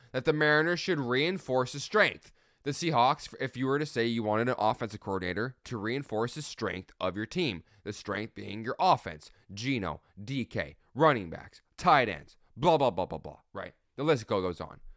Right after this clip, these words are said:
But speaking of the offensive side, and speaking of Lynx and the new coach, how is Geno Smith gonna play into this whole equation? That's a great question.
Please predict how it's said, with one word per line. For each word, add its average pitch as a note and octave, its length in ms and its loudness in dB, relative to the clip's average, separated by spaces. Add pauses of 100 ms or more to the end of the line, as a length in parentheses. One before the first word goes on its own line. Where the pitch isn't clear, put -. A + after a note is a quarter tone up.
(200)
But E3+ 460 4 (1700)
speaking G2+ 580 0 (320)
of G2 140 -4
the G2+ 60 -2
offensive F2 380 -6
side, E2 400 -8 (120)
and - 80 -12
speaking A2 720 -4 (200)
of F#2 200 -12
Lynx F2 460 -14 (340)
and G#2+ 160 -4
the F2+ 60 -4
new E2+ 160 -6
coach, - 460 -6 (800)
how G3+ 200 6
is A3 100 4
Geno G#3 320 -2
Smith F#3 580 -2 (420)
gonna B2+ 180 0
play A#2 320 2
into G2+ 120 -2
this F#2 180 -6
whole F#2+ 160 -2
equation? E2 580 -10 (420)
That's B2+ 200 0
a A#2 40 -8
great A2 260 -2
question. F#2 500 -14